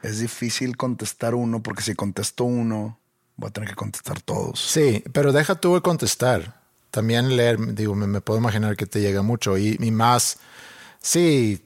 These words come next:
Speaker 2: sacaste una canción, si sacaste
Speaker 1: Ujú.
Speaker 2: video, si tuviste un show, me puedo imaginar que, que llegan muchos. Pero te iba a decir como los de aduana, porque haces tus como que, ¿cómo se llama eso? De random
Speaker 1: Que, que escoges al azar que hay que
Speaker 2: Ajá,
Speaker 1: revisar.
Speaker 2: para mantenerte más o menos, pero también puede ser dañino,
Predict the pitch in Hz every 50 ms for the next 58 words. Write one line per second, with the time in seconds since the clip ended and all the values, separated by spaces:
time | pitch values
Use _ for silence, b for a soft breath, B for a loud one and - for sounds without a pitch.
0 | _ - - 147 135 139 127 110 - - 117 113 107 - 104 95 92 - 107 110
1 | 110 104 - 107 101 98 - 101 113 113 123 - - 95 107 113 113 113 113 113
2 | 110 101 - - 104 - 110 110 107 - - 101 95 92 - 107 104 107 107 104
3 | 104 104 b b b b b - 110 95 - 117 123 117 - - - 123 135 131
4 | - 139 123 120 113 92 - - 120 117 110 - - 117 113 104 98 92 95 92
5 | 98 120 143 139 - - 98 85 - - - 139 135 139 135 101 - - - 127
6 | 127 131 147 156 - 160 143 - 170 170 165 156 147 113 120 117 113 113 110 110
7 | 113 117 120 131 139 151 147 B B B B B B B B B B B B _
8 | _ _ _ _ _ - - 123 - - 135 123 117 113 - 131 123 - - -
9 | 139 135 - - - 151 143 139 120 - 131 123 117 104 92 87 85 90 _ _
10 | _ B B B B B B B B - - 127 160 160 190 170 151 160 156 143
11 | 117 113 110 - 143 143 147 127 117 120 113 107 113 123 127 131 135 143 143 147
12 | 143 135 127 120 110 101 90 - - - 110 104 - 107 104 - - 117 101 123
13 | 123 - 135 123 113 110 - 113 110 113 110 - - 110 110 107 101 - 110 101
14 | 113 127 123 117 107 104 - - 107 104 98 - - 131 120 120 117 117 117 110
15 | - 117 104 110 113 117 113 - 139 127 127 123 127 139 135 - 135 139 131 127
16 | 127 131 151 156 - - - 143 123 120 110 - 110 104 107 110 - 139 131 -
17 | 131 131 123 127 127 131 135 135 143 135 120 110 117 131 -